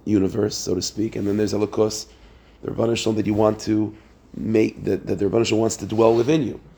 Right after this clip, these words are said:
Well, the in-between is gonna be neshama. So obviously that means you're a neshama. It means you're a neshama. But it also means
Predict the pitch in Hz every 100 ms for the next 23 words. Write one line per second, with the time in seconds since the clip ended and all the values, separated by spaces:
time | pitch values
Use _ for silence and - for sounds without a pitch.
0 | - _ - 107 104 104 135 131 131 160
1 | 180 117 107 113 107 104 95 98 92 -
2 | - _ - - - - - 101 120 123
3 | - 113 107 107 110 107 - 98 101 90
4 | 95 98 90 131 - - - - - -
5 | - 98 95 101 98 101 - 90 123 -
6 | - - - 151 170 214 135 110 110 120
7 | -